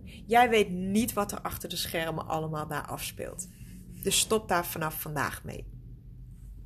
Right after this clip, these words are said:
Accepteer dat perfectie niet bestaat. Perfectie bestaat niet. Dus als jij die eeuwige perfectionist bent,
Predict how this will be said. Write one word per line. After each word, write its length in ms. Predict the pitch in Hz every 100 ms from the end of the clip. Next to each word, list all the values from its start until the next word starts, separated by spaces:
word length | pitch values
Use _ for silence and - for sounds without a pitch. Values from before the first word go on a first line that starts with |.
| - - - - - - - - - -
Accepteer 920 | 330 339 415 392 - 370 180 156 - -
dat 260 | 233 -
perfectie 920 | 277 269 - 339 339 - - 208 170 - 180 185 185
niet 400 | 208 269 302 - -
bestaat. 800 | 196 226 - 180 151 151 - - - - - - - - - - - - - - - - - - - - - - - - -
Perfectie 760 | 180 185 208 214 - 196 185 - -
bestaat 680 | - 160 - 165 156 160 - - -
niet. 600 | 170 170 180 160 - - - - - - - - -
Dus 220 | - 220 269
als 160 | 226
jij 260 | 202 247 269
die 140 | 254 -
eeuwige 400 | 269 302 - 269
perfectionist 960 | - - - 311 - 302 294 254 -
bent, 260 | 156 156